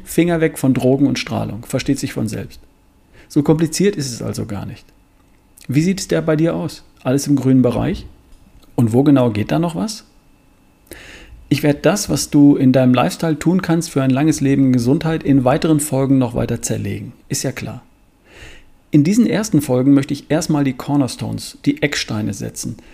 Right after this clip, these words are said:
um dir eine Orientierung zu geben, bevor wir dann uns in den Details verlieren.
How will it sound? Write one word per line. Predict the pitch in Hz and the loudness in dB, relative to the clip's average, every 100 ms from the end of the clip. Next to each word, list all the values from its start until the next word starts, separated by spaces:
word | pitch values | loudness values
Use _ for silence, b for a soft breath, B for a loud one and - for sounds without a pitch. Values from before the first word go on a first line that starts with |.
| B B - | B B -2
um | 147 | 2
dir | 139 135 - | 4 4 2
eine | 127 139 | 2 2
Orientierung | 135 139 143 170 120 | 2 2 2 0 0
zu | - 107 | -4 -6
geben, | 104 104 | -2 -2
bevor | 107 - 143 | -2 0 2
wir | 139 | 4
dann | 131 131 127 - _ | 4 2 0 -10 _
uns | 135 123 | 2 2
in | - 123 120 | 2 2 4
den | 117 113 | 2 0
Details | 117 - 120 120 | -2 -2 -4 -4
verlieren. | - 107 110 123 | -6 -8 -8 -10